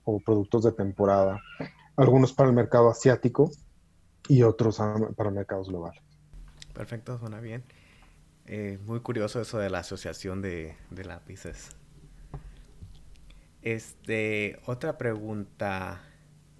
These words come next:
Speaker 2: Bueno, Photographer trece quinientos cincuenta y cinco pregunta, ¿cuándo tendrán el catálogo completo de los productos disponibles que tienen en México?
Speaker 1: Eh,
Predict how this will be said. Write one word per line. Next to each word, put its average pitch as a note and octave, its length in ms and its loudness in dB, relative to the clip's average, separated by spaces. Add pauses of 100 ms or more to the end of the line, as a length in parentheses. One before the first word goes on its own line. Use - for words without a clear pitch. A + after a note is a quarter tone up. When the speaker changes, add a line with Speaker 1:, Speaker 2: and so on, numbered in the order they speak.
(360)
Speaker 2:
Bueno, A#2+ 240 -2 (380)
Photographer F3+ 880 -2 (600)
trece D3+ 760 -2
quinientos B2 340 -4
cincuenta C3 300 -6
y - 20 -12
cinco A2+ 360 -6
pregunta, G#2+ 360 -4
¿cuándo A#2+ 280 -4
tendrán C3 340 -2
el B2 80 -6
catálogo A2 500 -4
completo G#2 520 -6
de G2+ 40 -2
los G2+ 140 -8
productos F#2+ 400 -8
disponibles G2 580 -10
que F#2 140 -14
tienen G2 420 -10
en F2+ 220 -12
México? - 440 -12 (840)
Speaker 1:
Eh, C3+ 380 4